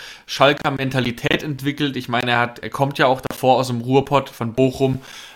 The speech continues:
äh, rausgeschmissen worden, dann nach Schalke. Er hat quasi so die Kämpfermentalität der Bochumer jetzt nach Schalke gebracht und das funktioniert. Das ist aber auch das Einzige, was auf Schalke funktioniert, weil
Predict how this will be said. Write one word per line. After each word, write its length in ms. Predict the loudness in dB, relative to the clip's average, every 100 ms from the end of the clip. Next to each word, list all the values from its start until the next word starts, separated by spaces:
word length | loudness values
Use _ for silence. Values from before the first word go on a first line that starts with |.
| -8
äh, 60 | 2
rausgeschmissen 880 | 6 6 6 2 0 -2 -2 -2 0
worden, 180 | 0 2
dann 120 | -2
nach 140 | -2
Schalke. 380 | 0 0 2 2
Er 100 | 0
hat 180 | 0 0
quasi 260 | 0 0
so 240 | 0 0 0 -6
die 80 | -12
Kämpfermentalität 1040 | -2 -2 2 2 2 -2 -2 -4 -2 -2 -2
der 120 | -2
Bochumer 500 | 2 2 2 0 0
jetzt 220 | -2 -6
nach 100 | -10
Schalke 400 | -6 -4 -4 -6
gebracht 440 | -8 -4 -6 -6 -8
und 120 | -4
das 140 | -4
funktioniert. 680 | -4 -6 -6 -8 -6 -8 -10 -16 -16 -14 -14
Das 120 | -6
ist 120 | -2 2
aber 160 | 4
auch 100 | 4
das 160 | 2 -2
Einzige, 500 | 0 0 0 -4 -2
was 160 | -2
auf 120 | -2 0
Schalke 320 | 0 0 -4
funktioniert, 640 | -6 -6 -6 -6 -8 -6
weil 360 | 0 2 2